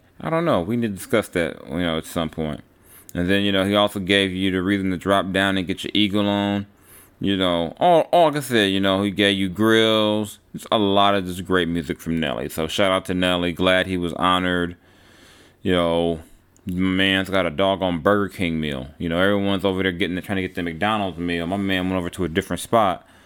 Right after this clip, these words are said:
secured him a bag from Burger King. And I'm not a big Burger King guy, but maybe in honor of Nelly,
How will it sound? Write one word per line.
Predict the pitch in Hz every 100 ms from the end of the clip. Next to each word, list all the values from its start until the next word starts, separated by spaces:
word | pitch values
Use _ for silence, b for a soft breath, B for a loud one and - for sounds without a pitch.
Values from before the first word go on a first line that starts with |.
| b b b b b
secured | - 101 - 123 107
him | 92
a |
bag | 78 98 101 98
from | 92 90
Burger | 101 92
King. | 87 90 80 71
And | 85 90 87 82 -
I'm | 120 156
not | 180 165
a |
big | 98 110 113
Burger | 98 110 107
King | 120 110
guy, | 104 110 110
but | 95
maybe | 95 107 117 110
in | 104
honor | - 92 95
of | 92
Nelly, | 87 92 92 92 95